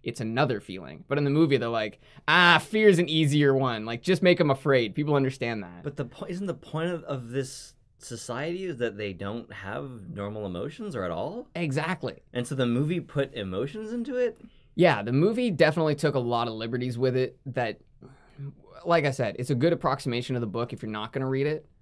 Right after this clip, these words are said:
Speaker 1: but it's not nearly as good. It's the same
Speaker 2: Hmm.
Speaker 1: as, um, Frankenstein, where they just did some things and you just look at them and you think,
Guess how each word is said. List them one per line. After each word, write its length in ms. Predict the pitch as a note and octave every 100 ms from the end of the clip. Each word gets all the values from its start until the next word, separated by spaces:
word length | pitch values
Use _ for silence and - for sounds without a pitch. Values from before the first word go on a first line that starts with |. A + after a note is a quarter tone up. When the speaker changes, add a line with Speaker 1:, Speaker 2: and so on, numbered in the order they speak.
| _ -
Speaker 1:
but 100 | C3
it's 80 |
not 380 | D3+ C3+ B2 A#2
nearly 320 | A2+ G#2+ F#2+
as 140 | F2+ -
good. 280 | F2+ F2 - - -
It's 80 | G3
the 60 |
same 200 | D3+ F3+
Speaker 2:
Hmm. 60 | E3+
Speaker 1:
as, 160 | D3 C#3+
um, 460 | C3+ B2+ A#2+ A#2 -
Frankenstein, 600 | C3 B2 A#2+ - - - _ _ -
where 80 | C#3+
they 80 |
just 120 | F3 C3
did 200 | C#3 C#3
some 120 | E3+
things 340 | F3 F3 F3+
and 300 | C3+ C#3 B2+
you 80 | B2+
just 140 | B2+
look 220 | C3 D#3 C3+
at 160 | A#2
them 80 | A#2
and 100 | A#2
you 80 | A2+
think, 380 | B2 A#2+ -